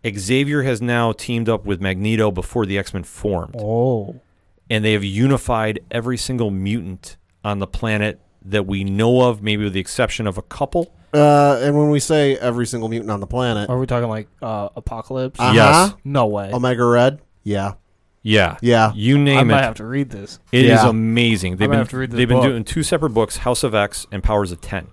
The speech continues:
Speaker 2: Okay.
Speaker 1: Powers of Ten is like a timeline book, but they break down different time periods and you get the backstory.
Speaker 2: Sure.
Speaker 1: House of X is the current run.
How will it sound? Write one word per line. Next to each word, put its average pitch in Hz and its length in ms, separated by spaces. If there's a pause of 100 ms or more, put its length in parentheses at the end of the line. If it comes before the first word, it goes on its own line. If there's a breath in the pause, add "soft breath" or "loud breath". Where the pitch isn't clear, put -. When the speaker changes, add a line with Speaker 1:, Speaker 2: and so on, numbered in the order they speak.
(160)
Speaker 2:
Okay. 110 260 (560)
Speaker 1:
Powers 160 260
of 156 80
Ten 156 180
is 123 140
like 110 100
a 104 60
timeline 92 440
book, 76 240
but 95 120
they 101 60
break 110 180
down 107 160
different 101 260
time 107 220
periods 104 340
and 98 100
you 98 60
get 98 120
the 90 60
backstory. - 600
Speaker 2:
Sure. 101 240
Speaker 1:
House 127 240
of 131 80
X - 180
is - 80
the 107 80
current 107 360
run. 87 260